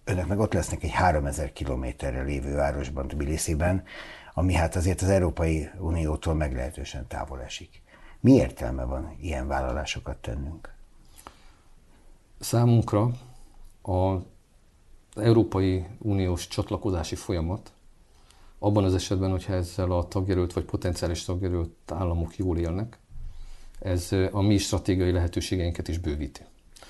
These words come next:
Speaker 2: Grúziával nekünk az európai integrációs folyamaton túlmenően is vannak stratégiai együttműködéseink.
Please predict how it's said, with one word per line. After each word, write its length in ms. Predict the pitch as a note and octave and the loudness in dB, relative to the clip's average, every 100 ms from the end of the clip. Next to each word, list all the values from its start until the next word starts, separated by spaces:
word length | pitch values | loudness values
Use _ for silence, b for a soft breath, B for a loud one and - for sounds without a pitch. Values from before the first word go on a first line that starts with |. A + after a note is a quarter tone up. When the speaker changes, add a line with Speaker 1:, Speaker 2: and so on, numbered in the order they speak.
| B B B B | B B B B
Speaker 2:
Grúziával 720 | G2+ A2+ C3+ A#2 G#2+ G2 G2 | 2 6 8 8 6 4 2
nekünk 400 | G#2 - A2+ G#2 | 2 2 2 2
az 120 | G2+ | 2
európai 380 | G#2 G2+ - G2+ | 4 2 2 0
integrációs 540 | F#2+ F#2+ F2+ - F2+ | 2 0 0 -2 -4
folyamaton 440 | - G2 F2+ F2+ | 0 -2 0 -2
túlmenően 520 | - A2+ F#2+ F#2 F2+ F2+ | 4 4 6 4 2 0
is 140 | F2 | 0
vannak 280 | G2 F2+ E2+ | 0 0 -2
stratégiai 580 | - F#2 - F2 F2 E2+ | -4 -4 -2 0 0 0
együttműködéseink. 1120 | E2 E2 D#2+ D#2+ E2+ E2 D#2+ - E2+ A2+ | 0 -4 -6 -6 -4 -4 -4 -2 -2 -2